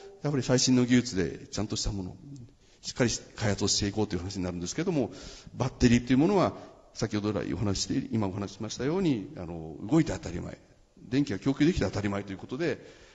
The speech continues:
えー、新しい技術を取り入れるよりは、ちゃんと使えていると、使えている実績があるものとが重視されているということなんですね。ですから、なかなか新しい技術、いや、これは非常にいい、新しい電池できました。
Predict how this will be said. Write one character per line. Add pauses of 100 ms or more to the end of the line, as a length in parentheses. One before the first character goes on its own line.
(160)
え
ー、
新
し
い
技
術
を
取
り
入
れ
る
よ
り
は、 (800)
ち
ゃ
ん
と
使
え
て
い
る
と、 (100)
使
え
て
い
る
実
績
が
あ
る
も
の
と
が (720)
重
視
さ
れ
て
い
る
と (1040)
い
う
こ
と
な
ん
で
す
ね。 (1000)
で
す
か
ら、
な
か
な
か
新
し
い
技
術、
い
や、
こ
れ
は
非
常
に
い
い、 (720)
新
し
い
電
池
で
き
ま
し
た。